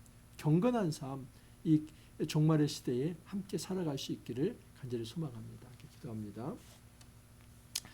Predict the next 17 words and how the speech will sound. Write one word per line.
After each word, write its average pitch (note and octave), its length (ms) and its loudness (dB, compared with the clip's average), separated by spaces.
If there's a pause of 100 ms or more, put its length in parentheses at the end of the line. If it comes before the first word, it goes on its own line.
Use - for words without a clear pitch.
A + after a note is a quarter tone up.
(320)
종말의 E3 420 8
시대에 D3 520 6
경건한 D3+ 520 6
삶을 C#3+ 360 2
살아가라, A#2+ 760 0 (120)
그렇게 D#3 280 -2
말씀을 C3+ 560 0
하십니다. B2+ 680 -6 (580)
주님, C#3+ 440 2 (420)
저희들이 E3+ 600 12
이 D3+ 60 10
종말의 E3 440 6
시대에 C#3 600 2
어떤 F#3+ 300 0
특징을 G3 500 2
가지고 D#3+ 380 2
있는지를 C3 680 0